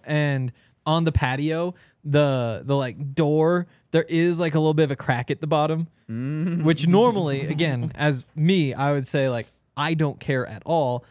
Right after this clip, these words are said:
Speaker 1: But then we hear something like there's mice. It's
Speaker 2: Right.
Speaker 1: like, I don't know if a mouse could
Speaker 2: It's
Speaker 1: fit through
Speaker 2: gonna
Speaker 1: that, but, like, maybe a little spider could.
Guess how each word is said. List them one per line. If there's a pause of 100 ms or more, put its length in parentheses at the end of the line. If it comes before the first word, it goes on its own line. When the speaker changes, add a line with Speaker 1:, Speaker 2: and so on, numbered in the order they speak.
(100)
Speaker 1:
But
then
we
hear
something
like
there's
mice.
It's
Speaker 2:
Right.
Speaker 1:
like, (100)
I
don't
know
if
a
mouse
could
Speaker 2:
It's
Speaker 1:
fit
through
Speaker 2:
gonna (140)
Speaker 1:
that,
but,
like, (340)
maybe
a
little
spider
could.